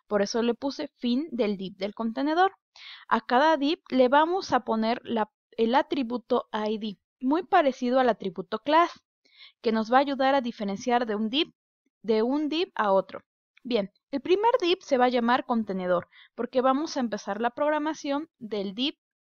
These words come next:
del contenedor, que es la parte naranja. Después vamos a hacer el menú, después slide, después cuerpo y después footer.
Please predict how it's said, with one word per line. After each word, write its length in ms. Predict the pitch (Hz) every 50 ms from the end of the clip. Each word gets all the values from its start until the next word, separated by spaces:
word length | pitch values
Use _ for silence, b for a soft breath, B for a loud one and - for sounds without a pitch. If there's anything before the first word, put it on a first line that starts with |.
| _ _ _ _ _ _ _ _ _ _ _
del 200 | - 202 220 226
contenedor, 600 | - - 220 220 233 240 240 262 262 302 320 320 -
que 160 | - 208 208
es 100 | 220 226
la 160 | 233 208 202 -
parte 280 | 214 202 202 - 214
naranja. 480 | 202 185 180 175 185 180 175 - - _ _ b b b b b
Después 380 | - 240 - _ - 247 262 262
vamos 260 | 254 240 247 254 -
a 40 | 254
hacer 180 | - - 254 240
el 100 | 254 254
menú, 380 | 277 302 311 320 330 339 403 453 _ _ _ _ _ _ _ _ _ _ _ _ _
después 420 | - 240 220 - - - - 202 -
slide, 520 | 233 220 - - 285 302 302 311 339 370 _ _ _ -
después 460 | 214 190 - - - 226 190 - -
cuerpo 420 | _ 277 285 285 277 - - - -
y 120 | - 240
después 440 | 202 190 - _ - 233 247 247 -
footer. 440 | - - 107 95 - - - - _